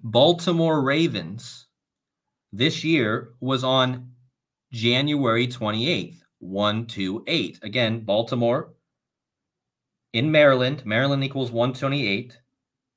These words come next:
Okay. I just showed you all the one twenty-eights, the one two eight code. What are the chances that the Baltimore Ravens team, their last game was on January twenty-eighth, and they lost to the Chiefs, who ended up winning the Super Bowl, right?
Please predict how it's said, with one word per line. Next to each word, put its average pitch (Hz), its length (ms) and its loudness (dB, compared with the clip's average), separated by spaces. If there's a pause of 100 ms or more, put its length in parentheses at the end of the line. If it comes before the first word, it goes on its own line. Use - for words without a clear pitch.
(800)
Okay. 107 400 -4 (1160)
I 107 80 -2
just 135 160 -2
showed 151 200 2
you 151 80 6
all 139 60 10
the 139 80 4
one 143 140 6
twenty-eights, 127 460 -2
the 101 100 -8
one 117 220 -2
two 135 180 -2
eight 123 180 -2
code. 98 300 -6 (720)
What 117 180 2
are 180 40 4
the 175 80 2
chances 151 480 -2
that 147 160 0
the 135 80 -2
Baltimore 160 640 2
Ravens 151 400 0
team, 123 460 -2
their 117 140 0
last 139 360 0
game 131 300 -2
was 117 120 0
on 117 200 2
January 143 600 -2
twenty-eighth, 131 680 -4 (380)
and 110 100 -4
they 120 140 4
lost 117 680 2 (460)
to 120 140 -4
the 120 80 0
Chiefs, 127 420 -4
who 117 160 -2
ended 123 160 0
up 120 140 0
winning 123 240 0
the 113 80 -4
Super 165 300 0
Bowl, 90 320 -6
right? 104 280 -8